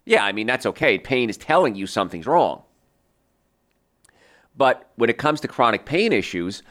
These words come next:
we keep trying to treat the symptoms and not treat the cause. And this is where something like chiropractic comes in.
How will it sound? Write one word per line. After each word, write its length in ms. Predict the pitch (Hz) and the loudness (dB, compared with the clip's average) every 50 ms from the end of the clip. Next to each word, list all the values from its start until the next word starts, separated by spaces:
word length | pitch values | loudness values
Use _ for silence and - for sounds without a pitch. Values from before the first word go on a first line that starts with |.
| - - - _ _ | -20 -20 -20 _ _
we 100 | - 110 | -8 -8
keep 220 | 117 - - 135 131 | -4 -2 -2 -4 -2
trying 220 | - 135 123 120 | 0 0 0 0
to 60 | 107 | 0
treat 280 | - - 127 117 - - | -2 -2 -2 -4 -4 -6
the 40 | 90 | -10
symptoms 520 | - - 160 160 156 - 113 104 104 92 | -2 0 0 0 2 0 -2 -4 -2 -4
and 100 | 101 98 | -2 0
not 180 | 95 95 95 - | 0 0 0 -2
treat 220 | - 101 87 - | -6 -10 -10 -10
the 60 | - | -12
cause. 500 | - - 135 123 85 - - - - - - _ _ _ _ _ _ _ _ _ _ _ _ _ _ _ _ _ _ _ _ - | -6 -2 0 0 0 -2 -6 -14 -20 -20 -20 _ _ _ _ _ _ _ _ _ _ _ _ _ _ _ _ _ _ _ _ -12
And 120 | - 92 101 | -8 -6 -6
this 140 | 110 113 - | -4 -4 -6
is 100 | 113 98 | -4 0
where 160 | 107 104 101 | 0 0 2
something 280 | - 107 92 - 98 | 0 -2 -4 -2 -2
like 160 | 92 92 - - | -2 -2 -2 -2
chiropractic 500 | 92 92 90 - 139 156 - - 104 - | -2 -2 0 0 -2 -4 -4 -4 -8 -8
comes 300 | - 85 73 71 - - | -8 -10 -12 -12 -14 -18
in. 100 | - | -20